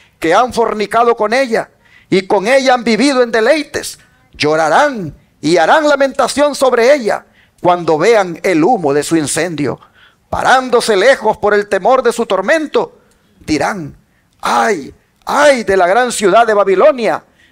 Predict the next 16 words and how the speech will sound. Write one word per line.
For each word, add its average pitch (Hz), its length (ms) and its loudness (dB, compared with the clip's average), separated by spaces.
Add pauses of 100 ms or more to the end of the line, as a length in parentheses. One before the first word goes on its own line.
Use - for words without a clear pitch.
(100)
la 180 200 0
ciudad 226 340 2
fuerte, 277 680 2 (300)
porque 156 360 0
en 139 140 -4
una 175 180 0
hora 147 400 0 (300)
vino 117 560 -4 (280)
tu 143 140 -4
juicio'". 139 560 -8 (960)
Así, 190 380 -2
hermanos 180 380 -2
y 202 40 0
hermanas, 151 520 -6 (1080)
nosotros 147 440 -2
miramos 139 540 -8